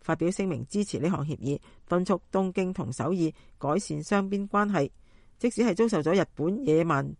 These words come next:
殖民統治嘅中國，亦都謹慎嘅讚揚咗呢項協議，同時呼籲日本反省侵略歷史。外交部發言人陸康話，北京希望呢項協議將會有利於區域穩定同發展。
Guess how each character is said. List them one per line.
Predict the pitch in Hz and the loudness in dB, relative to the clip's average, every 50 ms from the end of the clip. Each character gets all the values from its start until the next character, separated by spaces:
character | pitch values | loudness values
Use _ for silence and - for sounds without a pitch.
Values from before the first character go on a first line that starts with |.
| _ | _
殖 | - 185 | -2 -2
民 | - 151 156 151 147 | 0 0 0 -2 -2
統 | - 175 190 226 | -2 -2 0 2
治 | 220 165 | 2 2
嘅 | 165 175 | 2 2
中 | - 214 208 202 | 2 2 2 4
國， | 202 165 - - - - - - - - | 4 2 2 0 -4 -20 -20 -20 -6 -2
亦 | - 196 | 0 0
都 | - 302 | 2 2
謹 | - 180 185 254 - | 4 2 2 2 2
慎 | - 170 165 165 | 2 0 2 2
嘅 | 180 190 185 185 | 4 2 2 2
讚 | - - 190 185 190 | 2 2 2 2 4
揚 | 170 143 131 131 | 2 0 0 0
咗 | 151 165 190 | 2 2 2
呢 | 208 220 | 2 2
項 | 196 147 143 | 0 0 -2
協 | 151 170 - | -2 -4 -6
議， | - 135 151 160 - - - - - - | -2 -2 -2 -2 -2 -6 -12 -20 -18 -4
同 | - - 180 | -2 0 0
時 | 175 170 170 | 0 0 -2
呼 | - - 311 | 0 0 2
籲 | 285 240 202 190 | 2 4 4 4
日 | - - | 4 4
本 | - 180 214 233 - - - - - | 4 4 4 4 2 -4 -16 -20 -20
反 | - - 135 135 135 165 202 | -8 -4 -2 -2 0 -2 -2
省 | - - 151 165 190 202 | -2 -2 -2 -2 -2 -2
侵 | - 233 208 202 196 | -2 0 0 2 0
略 | 170 - | 0 0
歷 | - 135 135 | -2 -4 -6
史。 | - - - 131 156 180 - - - - - - - - | -6 -8 -4 0 0 0 0 -2 -8 -20 -20 -20 -20 -6
外 | - 180 208 220 | 0 2 4 4
交 | 247 285 277 | 6 6 6
部 | 240 202 | 4 4
發 | 190 - 202 | 4 4 4
言 | 185 160 143 | 2 2 2
人 | 143 139 143 | 0 -2 -2
陸 | - - 190 | -4 -4 -2
康 | 247 240 220 | -2 2 4
話， | 175 151 147 - - - - - _ _ | 4 4 4 2 -4 -20 -20 -20 _ _
北 | 226 220 | -2 0
京 | - 226 | 2 2
希 | 226 240 220 | 2 2 2
望 | 202 170 151 | 2 2 2
呢 | 160 190 | 0 0
項 | 208 170 151 165 | 0 -2 -2 -2
協 | 175 - | -4 -2
議 | - 156 165 - - - - - - | 0 0 0 0 -2 -10 -20 -12 0
將 | - 269 262 240 | 2 4 4 6
會 | 196 175 180 160 | 6 6 6 6
有 | 151 160 165 180 | 4 4 4 4
利 | 175 160 160 170 | 2 2 2 2
於 | 202 226 - - - | 2 0 0 0 0
區 | 254 226 | 2 2
域 | 202 160 - | 2 2 0
穩 | - 135 143 170 190 | -2 -4 -6 -4 -4
定 | - 165 139 143 | -4 -4 -4 -4
同 | 147 160 - | -6 -8 -12
發 | 139 - 147 143 | -8 -6 -6 -6
展。 | - - 139 143 156 165 185 - | -6 -6 -4 -2 -2 -2 -2 -4